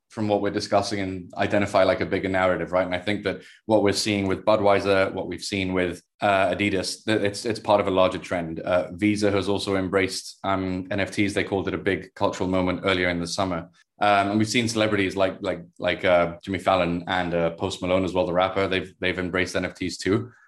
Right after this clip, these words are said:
So really, we've seen, this is just a trend that we've seen throughout, throughout the majority of twenty twenty-one. And it still has a lot of legs. We still have a lot of big household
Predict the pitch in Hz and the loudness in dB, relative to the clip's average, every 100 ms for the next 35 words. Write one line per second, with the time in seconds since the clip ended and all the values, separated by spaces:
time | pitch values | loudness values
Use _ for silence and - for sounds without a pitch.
0 | _ - 113 101 101 - - 104 117 117 | _ 0 4 4 2 -2 -4 2 2 4
1 | 110 101 98 - 110 104 95 113 117 110 | 4 2 -2 0 0 0 0 -2 -4 -4
2 | 107 - - - 107 - 110 104 98 95 | -4 -6 -10 -10 -8 0 2 2 0 0
3 | - 98 95 87 101 98 - - 98 98 | 0 -2 -2 -2 2 2 2 -2 0 0
4 | 87 90 85 107 107 92 - 95 85 92 | -2 -6 2 4 4 0 -4 -8 -6 -6
5 | 87 92 82 85 _ _ _ 101 101 98 | -2 -2 -2 -6 _ _ _ 0 2 2
6 | 95 98 104 - 117 123 117 120 113 131 | -2 -2 -4 -2 0 2 4 4 4 2
7 | - - - 98 117 107 110 107 98 87 | 0 -10 -10 -6 -2 2 4 2 0 0
8 | 110 113 110 - 107 107 110 104 98 95 | 2 2 0 -2 0 0 0 0 0 -6